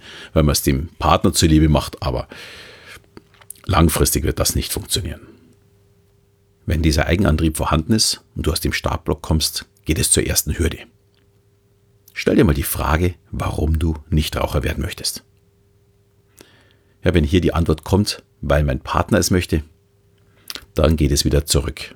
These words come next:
auf Start. Die häufigsten Antworten, die ich bis jetzt bekommen habe, sind gesünder leben, dann nicht mehr so schnell außer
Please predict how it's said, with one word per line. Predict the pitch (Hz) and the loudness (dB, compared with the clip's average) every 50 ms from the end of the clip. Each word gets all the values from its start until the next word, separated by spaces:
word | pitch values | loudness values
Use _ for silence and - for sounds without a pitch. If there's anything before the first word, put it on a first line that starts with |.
| - - | -6 -2
auf | - 92 - - | -2 -2 0 -2
Start. | - - - - - - - - - - _ _ _ _ _ _ _ _ _ _ _ _ _ _ _ _ _ _ _ _ _ _ _ _ _ _ _ _ _ _ _ _ _ _ _ _ - - - - - | -4 -2 -4 -6 -8 -8 -14 -16 -16 -18 _ _ _ _ _ _ _ _ _ _ _ _ _ _ _ _ _ _ _ _ _ _ _ _ _ _ _ _ _ _ _ _ _ _ _ _ -20 -20 -20 -10 0
Die | - 92 | 4 4
häufigsten | 104 135 151 151 123 104 - - - 85 | 4 6 4 2 0 0 0 -2 -2 -2
Antworten, | - 87 90 95 87 82 - 80 | 0 0 2 2 2 2 2 -2
die | 73 | -6
ich | - - - | -6 -6 -4
bis | - 92 - | -2 0 0
jetzt | 80 - - - - - - - - _ _ _ _ _ _ - | 0 0 0 0 -2 -2 -4 -6 -12 _ _ _ _ _ _ -10
bekommen | - - - - 85 87 90 76 | -10 -8 -2 0 0 2 2 2
habe, | 76 76 - - | 2 0 0 0
sind | - 78 67 65 - - - - - | -2 -2 -2 -2 -4 -6 -6 -6 -6
gesünder | - - - 82 80 69 69 | -4 0 2 2 2 2 2
leben, | 69 69 69 73 - 113 127 120 _ _ _ _ _ _ _ _ _ _ _ _ _ _ _ _ _ _ _ _ - - - - - | 0 0 0 0 0 0 -2 -2 _ _ _ _ _ _ _ _ _ _ _ _ _ _ _ _ _ _ _ _ -16 -16 -16 -14 -6
dann | - 76 76 | -2 0 0
nicht | 71 - - - | 0 -2 -2 -4
mehr | 71 | -2
so | 71 67 | -2 -2
schnell | - - 73 65 76 - | -2 0 0 2 2 2
außer | - - - - - - - - | 0 -2 -4 -2 -2 -2 -2 -6